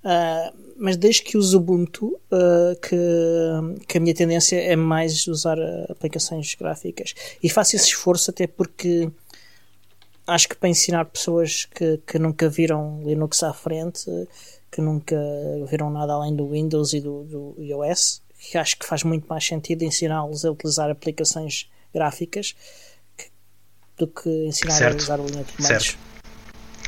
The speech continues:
Speaker 2: Certo, certo, exatamente, e, e mesmo também por causa disso é que eu acho que eles estão a tentar melhorar a experiência de instalar software, sabes? Que é para, para
Speaker 1: Uhum.
Speaker 2: realmente dar a possibilidade dessas pessoas explorarem de uma maneira mais fácil e, digamos, mais amigável, vá,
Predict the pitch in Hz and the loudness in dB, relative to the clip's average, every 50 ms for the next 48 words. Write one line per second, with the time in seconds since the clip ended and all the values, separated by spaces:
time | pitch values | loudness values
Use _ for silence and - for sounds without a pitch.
0 | - - - - - - 139 127 123 - - - - - - 151 147 139 - - | -10 -10 -10 -4 2 4 6 6 6 4 -2 -4 -2 4 8 8 8 8 6 2
1 | 170 147 180 180 - 160 156 170 151 - - 151 151 143 139 156 156 156 170 165 | 6 8 8 8 10 10 10 8 8 6 4 -2 -2 -2 -2 2 6 6 6 6
2 | 160 165 - - 160 160 156 - - - 151 147 139 139 131 139 131 - - 143 | 6 4 2 4 4 6 4 4 4 4 6 6 6 6 4 4 2 2 2 2
3 | 139 139 135 - 151 139 135 - - 143 135 - - 139 127 - 139 123 135 127 | 2 2 0 0 2 2 2 2 2 0 0 0 0 0 0 0 2 4 4 6
4 | 127 131 131 131 131 123 127 127 - - - 135 123 123 123 127 127 123 - - | 6 6 6 6 6 6 6 4 2 0 0 0 2 2 4 4 4 2 2 0
5 | 135 127 123 127 - - 131 123 123 117 - - 123 - - - 123 107 - - | 0 0 0 0 0 0 2 2 2 2 0 -2 -4 -4 -2 -2 -2 -2 0 0
6 | - 113 107 - - - - - - - - - - - - - - - 123 117 | -2 -2 -2 -2 -4 -6 -6 -6 -6 -4 -2 -2 -2 -4 -6 -6 -4 -2 -2 -2
7 | - - 127 120 120 123 120 - - 175 143 127 127 123 123 123 - - 131 123 | 2 2 4 6 6 6 4 2 2 4 4 6 6 4 4 2 2 4 6 6
8 | 120 123 123 123 120 - - - 135 131 127 120 131 127 120 123 120 - - 123 | 8 8 8 6 4 2 0 0 0 0 2 4 4 4 4 4 0 0 0 -2
9 | - - - - 139 127 123 117 - - - 131 123 127 123 120 117 117 120 123 | -2 -2 -2 0 0 2 2 2 0 -2 -2 -2 0 2 4 4 2 2 0 0
10 | 120 120 120 120 120 117 120 117 117 117 117 120 117 113 - - - - 131 120 | 2 2 2 2 2 2 2 2 2 0 0 -4 -6 -8 -12 -12 -8 -2 2 2
11 | 117 - - - 123 117 113 - - 117 107 110 107 104 107 110 113 110 107 110 | 2 2 2 2 2 2 2 2 -2 -4 -4 -4 -4 -4 -4 -4 -4 -4 -2 0
12 | - - 120 110 110 110 117 117 110 104 104 104 110 107 107 104 107 104 104 101 | 0 2 2 0 0 2 2 0 0 0 -2 -2 0 0 0 2 2 0 0 0
13 | 107 113 107 104 107 | 0 -2 -2 -2 -2